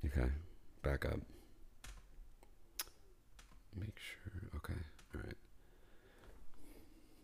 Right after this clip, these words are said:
Uh, I'm so sorry. <laughs> Oh my God, I'm so sorry. Excuse me.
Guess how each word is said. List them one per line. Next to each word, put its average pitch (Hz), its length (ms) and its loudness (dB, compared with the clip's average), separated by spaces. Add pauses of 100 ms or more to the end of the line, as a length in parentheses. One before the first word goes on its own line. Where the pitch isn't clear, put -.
(1800)
Uh, 53 640 12 (180)
I'm 95 220 12
so 98 520 12
sorry. 82 320 12
<laughs> - 20 10
Oh - 200 12
my 92 140 12
God, 82 300 12
I'm 78 120 12
so 87 140 12
sorry. 71 340 12 (600)
Excuse 80 400 12
me. 67 260 12